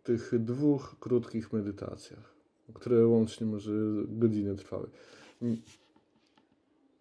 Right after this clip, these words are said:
W każdym razie inspiracja polega na tym, że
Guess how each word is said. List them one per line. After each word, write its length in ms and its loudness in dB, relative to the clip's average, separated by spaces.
W 80 -20
każdym 400 2
razie 460 2
inspiracja 540 4
polega 380 4
na 180 4
tym, 260 -2
że 120 -2